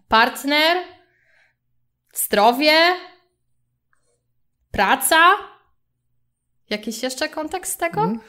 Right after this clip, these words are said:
Speaker 2: Hobby, na pewno pasja dla ciebie jest, z tego, co cię znam,
Speaker 1: Tak.
Speaker 2: istotna, w, przynajmniej w, z tego, co mówisz, nie?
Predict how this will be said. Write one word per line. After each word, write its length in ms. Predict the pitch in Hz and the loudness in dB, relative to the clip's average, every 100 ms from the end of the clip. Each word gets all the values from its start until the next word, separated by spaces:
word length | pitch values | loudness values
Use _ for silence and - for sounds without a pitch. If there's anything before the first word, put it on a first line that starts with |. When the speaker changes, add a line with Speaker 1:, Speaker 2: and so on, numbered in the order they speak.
| - - _ _ _ _ _ _ _ _ _ _ _ - | -20 -20 _ _ _ _ _ _ _ _ _ _ _ -2
Speaker 2:
Hobby, 360 | 160 139 143 | 0 2 2
na 120 | 143 143 | 2 2
pewno 240 | 139 143 | 2 2
pasja 380 | - 143 - 143 | 2 2 0 -2
dla 120 | 135 | -2
ciebie 180 | 131 147 | -4 -4
jest, 240 | 139 - | -4 -6
z 180 | 143 131 | -6 -6
tego, 180 | 143 143 | -6 -8
co 80 | - | -6
cię 140 | 135 | -8
znam, 260 | 123 135 131 | -4 -4 0
Speaker 1:
Tak. 260 | 190 180 | 0 -2
Speaker 2:
istotna, 520 | 123 - 135 139 139 | -6 -6 -6 -6 -8
w, 380 | 127 - 135 135 123 | -8 -12 -10 -10 -8
przynajmniej 540 | - 139 139 135 139 | -4 0 2 2 -2
w, 240 | 127 135 | -4 -6
z 60 | 123 | -4
tego, 180 | 139 135 | -2 0
co 120 | 135 | 0
mówisz, 280 | 127 120 120 | 0 0 -2
nie? 280 | 139 170 | -2 -2